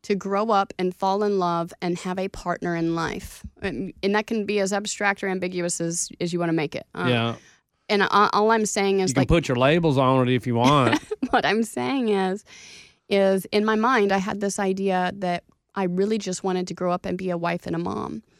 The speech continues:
Speaker 1: And I self-willed becoming a <laughs> wife, not once, not twice, but three times. And I'm like, "What am I doing?"
Speaker 2: Well, wait,
Speaker 1: Like,
Speaker 2: the, I mean, the third one worked out,
Speaker 1: it's
Speaker 2: though,
Speaker 1: so,
Speaker 2: right?
Speaker 1: well, except for today, yes.
Speaker 2: <laughs>
Speaker 1: Except for today, yes. But what I'm saying is, is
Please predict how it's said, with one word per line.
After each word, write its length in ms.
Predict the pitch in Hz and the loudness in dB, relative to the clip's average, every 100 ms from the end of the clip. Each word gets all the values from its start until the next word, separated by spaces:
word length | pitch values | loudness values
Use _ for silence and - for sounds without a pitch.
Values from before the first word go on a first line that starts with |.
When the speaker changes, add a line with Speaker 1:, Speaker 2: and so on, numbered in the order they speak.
| - - _ | -20 -20 _
Speaker 1:
And 120 | 185 | -2
I 100 | 185 | -2
self-willed 920 | 185 - 196 208 - 208 240 165 165 - | -2 -2 -2 -2 -6 -4 -2 -2 -4 -6
becoming 400 | 180 196 196 185 | -4 -2 -2 0
a 40 | |
<laughs> 140 | 240 | 2
wife, 400 | 240 214 214 - - | 2 0 -2 -8 -4
not 220 | 240 - | -2 -2
once, 360 | 165 - - - | -2 -6 -8 -6
not 200 | - - - | -4 -4 -4
twice, 400 | - - 269 262 | -2 -2 -4 -4
but 220 | 226 226 | -4 -4
three 240 | - 285 523 | -2 0 -2
times. 500 | - 180 123 196 302 - | 2 2 2 0 -4 -2
And 100 | 220 | -2
I'm 80 | 220 | -2
like, 160 | 208 | -4
"What 260 | 185 226 262 | -6 -4 0
am 120 | 277 | 0
I 100 | 262 | 0
doing?" 640 | 233 285 359 214 165 - - - - 127 | 0 2 4 4 2 -2 -8 -10 -6 2
Speaker 2:
Well, 120 | 139 | 6
wait, 80 | 143 | 6
Speaker 1:
Like, 140 | 226 | 6
Speaker 2:
the, 160 | 123 127 | 4 2
I 20 | |
mean, 120 | 135 131 | 2 2
the 100 | 110 | 2
third 240 | 135 143 | 0 0
one 160 | 123 107 | 0 0
worked 240 | 107 - | -2 -2
out, 180 | 131 180 | -2 0
Speaker 1:
it's 120 | 190 180 | 0 2
Speaker 2:
though, 60 | 196 | 4
Speaker 1:
so, 60 | |
Speaker 2:
right? 140 | 254 262 - | 4 2 0
Speaker 1:
well, 120 | 196 | 2
except 340 | 180 - 277 - | 2 0 -2 2
for 80 | |
today, 340 | 302 262 247 185 | 2 4 4 4
yes. 640 | 208 160 101 - - - - - - - | 2 2 2 0 0 -2 -4 -14 -14 -14
Speaker 2:
<laughs> 0 | - - - _ _ _ | -12 -14 -16 _ _ _
Speaker 1:
Except 300 | - 262 - | -2 -2 0
for 120 | 320 | 0
today, 260 | 294 294 277 | 2 2 4
yes. 280 | 254 202 - - - - - | 2 2 -4 -10 -10 -6 0
But 140 | 254 | 2
what 120 | 262 | 4
I'm 140 | 262 247 | 4 0
saying 360 | - 254 277 | -2 -2 -2
is, 200 | 247 226 | -2 -2
is 300 | 226 220 - | -2 -2 -6